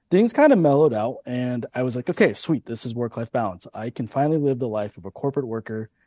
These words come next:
I can take it real easy." Um,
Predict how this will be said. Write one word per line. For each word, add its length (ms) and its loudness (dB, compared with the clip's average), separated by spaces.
I 100 -8
can 120 -14
take 180 -8
it 60 -8
real 480 -4
easy." 400 -8
Um, 320 -4